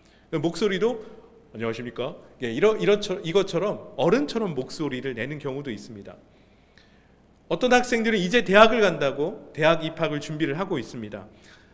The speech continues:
어떤 학생들은 대학을 졸업하고 자신의 진로를 찾고 결혼을 하고 이제 한 가정을 꾸린 자녀들도 있습니다. 아이가 어느 순간 훌쩍 컸다고 느낄 때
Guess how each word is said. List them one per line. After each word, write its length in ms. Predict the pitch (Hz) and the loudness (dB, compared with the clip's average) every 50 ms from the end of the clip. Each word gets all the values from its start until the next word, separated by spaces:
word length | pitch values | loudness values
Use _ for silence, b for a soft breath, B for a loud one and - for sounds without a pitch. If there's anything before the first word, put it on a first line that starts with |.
| B B B B B | B B B B B
어떤 220 | 165 170 233 226 | -2 0 2 4
학생들은 540 | 233 220 226 240 226 214 220 214 214 214 214 | 4 4 2 0 -2 2 4 4 4 2 2
대학을 340 | 208 196 196 202 196 202 196 | 4 6 6 6 6 4 2
졸업하고 680 | 185 180 165 175 165 170 170 147 135 151 180 233 254 | 2 0 0 -2 -2 -2 -4 -4 -2 -4 -6 -6 -6
자신의 380 | - - 147 143 - 170 165 160 | -8 -6 -6 -6 -4 -4 -6 -6
진로를 360 | 165 - 151 151 156 147 147 | -6 -6 -6 -6 -6 -6 -6
찾고 500 | 143 - 135 123 - - 175 226 254 B B B B B | -8 -10 -12 -12 -8 -6 -8 -8 -8 B B B B B
결혼을 420 | - - 135 131 147 147 147 143 143 | -10 -8 -4 -4 -2 -2 -4 -6 -6
하고 500 | 135 120 - - 151 214 269 - - - - - _ _ _ _ _ _ _ _ _ - | -8 -8 -8 -6 -8 -8 -8 -12 -20 -20 -20 -20 _ _ _ _ _ _ _ _ _ -10
이제 160 | 135 139 160 | -6 -4 -4
한 240 | 156 170 247 269 247 | -4 -4 -4 -8 -8
가정을 380 | - - 110 139 139 143 139 | -10 -10 -10 -8 -8 -8 -8
꾸린 400 | 135 - 233 240 247 214 135 104 B B B B B | -8 -8 -8 -6 -4 -6 -6 -8 B B B B B
자녀들도 540 | - - 143 143 170 185 214 247 233 226 156 | -10 -8 -4 -2 0 0 0 -2 -2 -2 -4
있습니다. 420 | 123 - - 131 107 101 101 107 - - - _ b b b b b b b b b b b b b | -4 -6 -10 -12 -12 -14 -14 -16 -18 -20 -20 _ b b b b b b b b b b b b b
아이가 360 | - 185 202 220 247 254 233 | 2 4 4 6 8 8 8
어느 160 | 196 196 240 | 6 6 2
순간 320 | 240 - 240 220 226 226 208 | -2 -2 -2 -2 0 0 0
훌쩍 360 | 208 285 294 - 311 294 - | -2 -4 -4 -2 -4 -4 -4
컸다고 360 | - 311 311 - 269 254 233 | -4 -4 -2 -2 -2 0 -2
느낄 280 | 160 139 - - 127 110 | -2 -4 -6 -8 -10 -10
때 320 | - 160 156 127 92 - | -8 -8 -8 -8 -10 -14